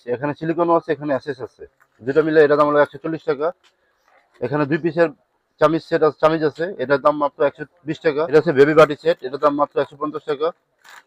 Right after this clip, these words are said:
এটা হচ্ছে শাওয়ার গ্লোভস, এটার দাম মাত্র তিরিশ টাকা। এটা সেঞ্চুরি পাতা, এটা হলো ওয়ান হ্যাঙ্গার চার পিসের সেট, এটা মাত্র চল্লিশ টাকা। এটা হচ্ছে আপনার হলো তিথার, এটা একশো বিশ টাকা, এটা গাছ তিতার বলে। এটা হচ্ছে তিতার আরেকটা আছে, এটা হলো পঁচান-, পঁচানব্বই টাকা। এটা হলো চাইনিজ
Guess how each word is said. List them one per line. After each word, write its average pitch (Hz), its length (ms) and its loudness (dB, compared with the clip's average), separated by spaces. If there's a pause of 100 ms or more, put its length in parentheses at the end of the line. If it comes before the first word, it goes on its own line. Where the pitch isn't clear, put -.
(420)
এটা 127 120 0
হচ্ছে 147 180 0
শাওয়ার 147 260 4
গ্লোভস, 156 480 -4
এটার 127 160 -2
দাম 143 160 2
মাত্র 147 220 0
তিরিশ 165 260 -8
টাকা। 156 280 -2 (720)
এটা 127 120 -2
সেঞ্চুরি 151 320 -4
পাতা, 160 360 2 (500)
এটা 120 120 -2
হলো 143 140 4
ওয়ান 143 140 6
হ্যাঙ্গার 147 220 -2
চার 147 180 2
পিসের 147 320 -16
সেট, 151 160 -2
এটা 139 120 -4
মাত্র 143 280 -2
চল্লিশ 160 220 -6
টাকা। 156 260 -6 (920)
এটা 135 140 2
হচ্ছে 147 200 2
আপনার 147 280 4
হলো 143 180 2
তিথার, 160 340 -4 (140)
এটা 135 160 4
একশো 139 200 -4
বিশ 139 140 -12
টাকা, 147 200 -2
এটা 139 120 -2
গাছ 127 260 -2
তিতার 143 200 -4
বলে। 139 200 -8
এটা 139 100 -14
হচ্ছে 151 200 -4
তিতার 156 260 2
আরেকটা 151 280 4
আছে, 151 140 -4
এটা 147 100 -4
হলো 147 100 -4
পঁচান-, 156 420 -6 (100)
পঁচানব্বই 151 360 -6
টাকা। 147 260 -4
এটা 156 180 -10
হলো 156 220 -4
চাইনিজ 151 320 0